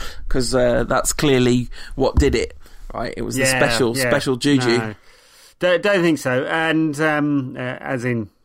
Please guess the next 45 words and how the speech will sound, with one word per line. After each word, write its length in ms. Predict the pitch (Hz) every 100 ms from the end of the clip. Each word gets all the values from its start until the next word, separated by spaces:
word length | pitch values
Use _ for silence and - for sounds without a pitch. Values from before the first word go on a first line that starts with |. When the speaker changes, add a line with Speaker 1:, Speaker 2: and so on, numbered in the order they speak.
| _ -
Speaker 2:
uh, 240 | 110 110 - _ 120
we 140 | 120
had 160 | 120 117
nothing 420 | 139 104 127 127
to 160 | - 123
do 180 | 120 104
with 140 | 101
it. 120 | 127 - 196
Speaker 1:
<laughs> 240 | - 233
Yeah. 300 | 226 147 180 - - -
Speaker 2:
Uh, 200 | 208 196
Speaker 1:
Not, 220 | 180 175
"You 160 | 156 160
don't 180 | 147 147
wanna 140 | 139
sit 220 | 135 170 143
next 220 | 139 -
to 40 |
me 140 | 135 131
at 100 | 113
football." 340 | 139 - 98
That's 180 | 135 139
not 140 | 117
what 60 | 135
you're 80 | -
saying, 420 | - - 254 -
right? 160 | - 247
Speaker 2:
No. 320 | 214 120 - - - 359 523 -
Speaker 1:
<laughs> 0 |
Speaker 2:
There 280 | 208 - 214
will 120 | 113
be 140 | 120 110
another 240 | 123 156
podcast 500 | - 156 131 135 123
next 240 | 135 - 131
week 220 | 143 -
when 240 | 131 127 120
we 100 | 117
will 120 | 107
talk 300 | - 147 135
about 380 | 107 101 - - _ _
United 400 | 123 131 127 117
nil, 260 | 110 120 135
Liverpool 460 | - 120 110 113 104
three, 500 | - 139 127 147